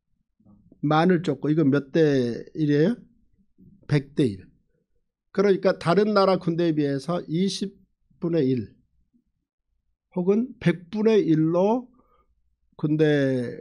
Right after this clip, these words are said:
싸움에 나갈 만한 책임은 거기서 멈춘다는 거예요. 이거 굉장히 중요한 얘기입니다. 그러면, 어, 싸움에 나-, 전쟁으로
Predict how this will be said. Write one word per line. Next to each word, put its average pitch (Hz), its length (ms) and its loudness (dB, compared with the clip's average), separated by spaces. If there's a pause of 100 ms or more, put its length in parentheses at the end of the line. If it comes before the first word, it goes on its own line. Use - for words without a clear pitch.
(120)
싸움에 185 360 2
나갈 135 340 0
만한 131 260 0
책임은 147 380 -2
거기서 127 480 -2
멈춘다는 104 540 -8
거예요. 95 180 -16 (1200)
이거 170 100 2
굉장히 160 300 2
중요한 131 500 0
얘기입니다. 95 580 -16 (840)
그러면, 190 520 2 (480)
어, 175 220 0
싸움에 208 720 0 (460)
나-, - 100 -12 (480)
전쟁으로 196 720 2